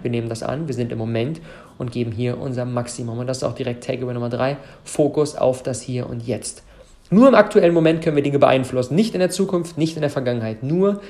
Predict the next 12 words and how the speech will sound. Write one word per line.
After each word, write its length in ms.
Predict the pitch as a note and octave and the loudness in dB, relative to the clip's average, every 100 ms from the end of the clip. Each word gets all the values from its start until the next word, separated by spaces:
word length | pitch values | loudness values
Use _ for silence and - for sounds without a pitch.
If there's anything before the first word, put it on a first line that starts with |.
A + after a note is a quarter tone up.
| - | -18
hier 360 | - D#3+ E3+ E3 | -2 2 2 0
im 240 | C3 A#2+ - | -4 -6 -4
aktuellen 600 | - - - B2+ A#2+ A#2+ | -6 -6 -4 0 0 0
Moment. 340 | A#2+ A2+ A2 | -2 -2 -4
Diese 180 | A#2 A#2 | -8 -10
volle 300 | - F3 G3 | 2 4 4
Präsenz, 460 | - F#3+ C3 B2+ - | 2 0 0 -2 -4
diese 220 | B2 - | -6 -4
Achtsamkeit 680 | C3+ - C#3+ C#3 C#3 C3 C#3 - - - - | -4 -4 -6 -4 2 2 0 -6 -20 -16 -6
ist 360 | C#3 - - - _ _ _ _ _ _ _ - | -6 -6 -12 -20 _ _ _ _ _ _ _ -8
der 100 | A#2+ | -8
Gamechanger. 640 | G#2 G2+ - A#2 A#2+ | -8 -10 -14 -14 -16